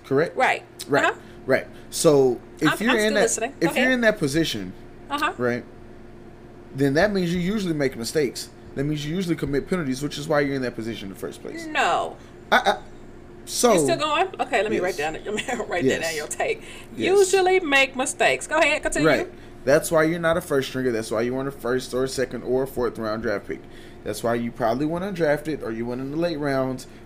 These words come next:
Speaker 1: and you won't be on a fifty-three man roster.
Speaker 2: Okay.
Speaker 1: Yes.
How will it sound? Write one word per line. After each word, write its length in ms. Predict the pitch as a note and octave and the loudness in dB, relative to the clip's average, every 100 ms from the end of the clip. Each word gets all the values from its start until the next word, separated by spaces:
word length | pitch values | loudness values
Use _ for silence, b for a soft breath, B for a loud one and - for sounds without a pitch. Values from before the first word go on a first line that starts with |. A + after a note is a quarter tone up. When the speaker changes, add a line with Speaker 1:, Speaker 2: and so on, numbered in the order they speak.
| - | -8
Speaker 1:
and 120 | A#2 | -4
you 100 | B2+ | -2
won't 180 | B2 A2+ | -2 -2
be 100 | A#2+ | -2
on 80 | A2+ | -2
a 60 | A2 | -6
fifty-three 360 | G#2 - G#2+ | -10 -8 -8
man 220 | G2+ F#2 F#2+ | -4 -4 0
roster. 360 | D#2+ C#2 - - - - | 0 0 -6 -16 -8 4
Speaker 2:
Okay. 420 | B3 B3 F3 - - - - | 4 6 4 2 -4 -18 -10
Speaker 1:
Yes. 400 | A#2 F#2 - - | -6 -6 -8 -16